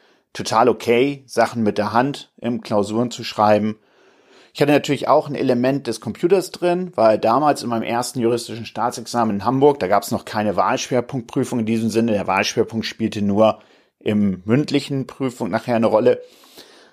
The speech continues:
Aber da gab's noch ganz klassisch eine Examenshausarbeit in vier Wochen schreiben am Computer. So, das war aber noch eine Examenshausarbeit, da gab's dann, die waren dann nachher innerhalb von vier Wochen hundert Seiten lang, richtig komplex, da hat man vier Wochen lang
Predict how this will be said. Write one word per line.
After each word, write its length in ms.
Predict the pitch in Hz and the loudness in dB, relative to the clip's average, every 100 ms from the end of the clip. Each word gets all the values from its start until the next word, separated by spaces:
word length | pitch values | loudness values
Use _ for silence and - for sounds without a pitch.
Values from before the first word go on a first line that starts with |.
| _ _ _ | _ _ _
Aber 120 | 101 | 2
da 80 | 117 | 4
gab's 220 | 127 131 | 2 2
noch 140 | 127 | 0
ganz 260 | - 123 - | 0 0 0
klassisch 460 | 127 123 131 123 117 | 2 2 0 -4 -2
eine 100 | 104 | -2
Examenshausarbeit 1080 | 104 - 113 127 110 101 95 101 104 104 | -2 0 0 2 0 0 0 2 2 0
in 160 | - 101 | -6 -10
vier 240 | - 101 | -4 -2
Wochen 240 | 110 127 113 | -2 -4 -8
schreiben 400 | - 104 98 - | -2 0 0 -4
am 160 | 101 | -8
Computer. 540 | 107 95 107 87 87 - _ _ _ | -6 -6 -6 -6 -8 -12 _ _ _
So, 220 | - 95 | -6 -2
das 180 | 95 - | 0 2
war 100 | 131 | 2
aber 100 | 131 | 4
noch 120 | 127 | 4
eine 120 | 123 123 | 2 -4
Examenshausarbeit, 1200 | - 139 139 143 127 127 113 120 123 117 - _ _ | -2 -2 0 0 0 0 2 4 2 0 -12 _ _
da 100 | 98 | -2
gab's 260 | 104 123 - | 2 0 0
dann, 200 | 117 107 | -4 -4
die 300 | 107 98 90 | -4 -6 0
waren 120 | 117 | 0
dann 100 | 113 | 0
nachher 280 | 107 - 123 | -2 -2 -2
innerhalb 220 | 110 104 | 0 -2
von 160 | - 113 | -4 -10
vier 240 | - 120 | -2 2
Wochen 260 | 107 110 101 | 2 0 -2
hundert 260 | 117 104 | 0 0
Seiten 360 | - 101 107 110 | 2 0 0 0
lang, 280 | 104 104 107 _ _ _ _ _ _ _ - | 0 0 -4 _ _ _ _ _ _ _ -6
richtig 320 | 113 - 117 | -4 -2 -2
komplex, 560 | 123 98 - 107 117 - | -2 -2 0 0 2 0
da 80 | 101 | -2
hat 80 | - | -2
man 100 | 101 | -4
vier 240 | - 110 | 0 4
Wochen 220 | 110 107 | 4 2
lang 260 | 101 104 | -2 -2